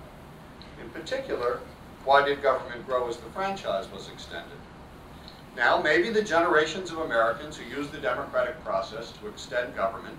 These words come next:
just didn't know their own best interests. Or perhaps elites foisted big government on everyone else and have somehow managed to maintain it for generations. If so, then either democracy has been a conspiracy and a fraud,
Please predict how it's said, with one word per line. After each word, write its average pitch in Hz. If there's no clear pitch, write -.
just 123
didn't 131
know 107
their 120
own 104
best 117
interests. -
Or 123
perhaps 143
elites 147
foisted 156
big 135
government 131
on 117
everyone 127
else 98
and 110
have 117
somehow 135
managed 120
to -
maintain 123
it 113
for -
generations. 175
If 170
so, 170
then 151
either 147
democracy 147
has 131
been 131
a 123
conspiracy 127
and 104
a -
fraud, 190